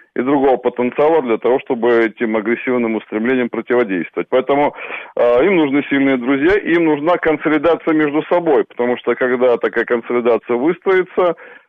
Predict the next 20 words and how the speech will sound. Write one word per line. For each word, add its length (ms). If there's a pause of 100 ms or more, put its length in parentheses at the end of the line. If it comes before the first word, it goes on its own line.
(120)
тогда 680
можно 480
действительно 420
противостоять. 800
Мы 320
входим 400
в 80
тот 240
исторический 600
период, 520
когда, 640 (640)
м, 640
национальный 480
суверенитет, 720 (100)
под 160
лозунгом 480
которого 480
провозглашались, 880 (580)
а, 1120 (220)
антиколониальные, 1120